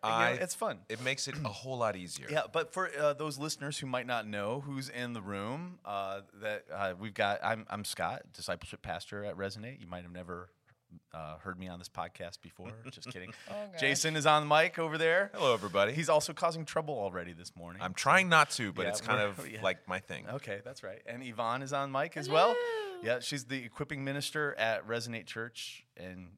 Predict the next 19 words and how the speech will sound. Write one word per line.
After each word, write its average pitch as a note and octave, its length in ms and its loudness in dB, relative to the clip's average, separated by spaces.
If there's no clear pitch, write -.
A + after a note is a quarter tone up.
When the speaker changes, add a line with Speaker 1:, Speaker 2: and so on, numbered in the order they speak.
Speaker 1:
I, F#2 180 -12
I G2 60 -10
mean, G2 200 -10
that's - 180 -2
sort - 140 -12
of F#2+ 80 -14
a D#2 60 -16
fun F2 240 -10
title. F2 340 -14
Speaker 3:
I - 40 -16
Speaker 1:
You, G3 60 -12
Speaker 3:
guess G#3+ 240 -4
so, D#3+ 200 -4
Speaker 1:
you F3+ 60 -6
Speaker 3:
yeah. B3+ 160 -4
Speaker 1:
get A3+ 80 -8
to F#2 140 -8
help - 320 -8
everybody E2+ 540 -10